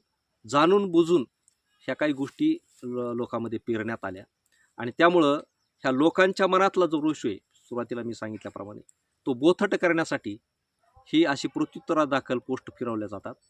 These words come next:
माणूस गेला, गेला, तो पुन्हा परत वापस येऊ शकत नाही. अ, हे जर आता आधुनिक युगामध्ये, एआयच्या युगामध्ये अजितदादा जिवंत आहेत ह्या बातम्या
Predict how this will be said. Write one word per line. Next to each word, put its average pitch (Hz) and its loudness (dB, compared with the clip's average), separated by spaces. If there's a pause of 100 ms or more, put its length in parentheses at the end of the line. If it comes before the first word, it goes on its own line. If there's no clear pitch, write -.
(460)
माणूस 127 -4
गेला, 135 0 (200)
गेला, 113 -2 (160)
तो 123 -6
पुन्हा 127 -4
परत 131 -6 (120)
वापस 123 -8
येऊ 131 -2
शकत - -8
नाही. 95 -12 (680)
अ, 110 -8 (680)
हे 156 2
जर 185 4
आता 151 4 (560)
आधुनिक 131 0
युगामध्ये, 131 4
एआयच्या 139 2
युगामध्ये 110 -2 (300)
अजितदादा 139 2
जिवंत 147 2
आहेत 104 -2 (480)
ह्या 135 0 (220)
बातम्या 143 4